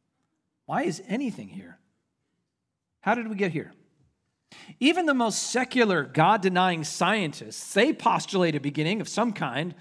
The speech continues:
this Big Bang that started somewhere to set things in motion. But of course, who caused that? Who lit the firecracker?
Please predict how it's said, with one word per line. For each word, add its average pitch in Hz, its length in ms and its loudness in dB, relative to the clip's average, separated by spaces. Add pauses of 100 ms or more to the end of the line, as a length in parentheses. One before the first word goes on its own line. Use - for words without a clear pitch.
(340)
this 175 180 2
Big 180 320 2
Bang 226 340 4
that 190 140 -4
started 208 420 4
somewhere 208 720 0 (640)
to 175 80 -4
set 240 260 4
things 220 240 -2
in 170 140 -2
motion. 208 540 -2 (1700)
But 170 100 -2
of 175 60 -6
course, 175 480 -4 (1300)
who 180 100 -6
caused 180 320 -4
that? 190 360 -8 (1800)
Who 185 380 -2 (180)
lit 196 220 -2
the 151 60 -16
firecracker? 196 480 -6